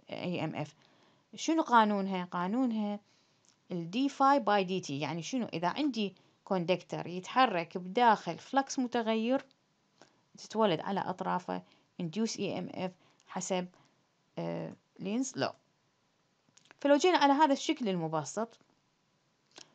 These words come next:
وعرفنا بأنه ترتيب ال air، الفلكس بال air، داخل ال air gap اللي يقطع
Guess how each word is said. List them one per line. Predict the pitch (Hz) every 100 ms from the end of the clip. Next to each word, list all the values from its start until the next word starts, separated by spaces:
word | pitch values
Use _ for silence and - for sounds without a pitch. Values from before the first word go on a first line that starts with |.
| _ -
وعرفنا | 233 277 311 175
بأنه | 175 - 240 180 165 156
ترتيب | 196 185 - 339
ال | 254 -
air، | 269 254 -
الفلكس | 185 170 - 262 269 -
بال | 277 285
air، | 214 -
داخل | 185 247 - 202
ال | -
air | 160 160 -
gap | - _ _ _ _ _ _ _ -
اللي | 180 180 226
يقطع | 330 - 190